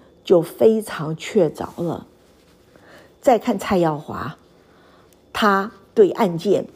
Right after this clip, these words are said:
表现高度的重视，要求自己帮自己的辩。他刚开始的时候还非常的镇定，可是呢，一开始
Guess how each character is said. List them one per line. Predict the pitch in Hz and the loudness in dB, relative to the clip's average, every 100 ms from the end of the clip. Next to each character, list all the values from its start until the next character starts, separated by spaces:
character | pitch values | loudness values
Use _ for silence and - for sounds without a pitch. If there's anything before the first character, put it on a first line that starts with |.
| - - - - | -20 -20 -20 -6
表 | - 147 | -2 -2
现 | 156 - 175 | -2 -4 -4
高 | 160 240 214 | 2 4 4
度 | 220 208 | 2 -2
的 | 165 | -2
重 | 151 196 156 | -2 -2 -6
视， | 147 - 170 - - - _ - | -10 -6 -6 -6 -12 -20 _ 0
要 | 196 202 | 4 4
求 | 202 - 160 | 2 0 -4
自 | 160 - 233 | -4 -4 -4
己 | - - | -4 -8
帮 | - 160 165 | -4 -4 -6
自 | - 190 | -4 -4
己 | - - | -4 -4
的 | 117 | -4
辩。 | - 185 - - _ _ - - - - - _ - | -2 -2 -2 -6 _ _ -20 -20 -20 -20 -20 _ -12
他 | - 180 185 | -4 -2 -2
刚 | 180 262 269 | 0 0 0
开 | 262 269 | 0 -2
始 | 254 - | -2 -4
的 | - | -4
时 | 151 131 | -4 -4
候 | 160 160 - - - _ | -2 -2 -2 -10 -20 _
还 | - 185 | -6 -6
非 | 180 - 202 | 0 2 2
常 | 196 160 175 | 0 -6 -2
的 | 175 | -4
镇 | - 254 165 160 | 2 2 2 -6
定， | - - - _ _ _ - - - _ - | -4 -4 -8 _ _ _ -20 -20 -20 _ 0
可 | 269 | 0
是 | 262 381 | 2 2
呢， | 320 294 294 - - _ - | 2 2 -2 -18 -20 _ 2
一 | 349 | 2
开 | 349 - 359 | 2 0 2
始 | 359 - - - - | 2 -4 -12 -8 -8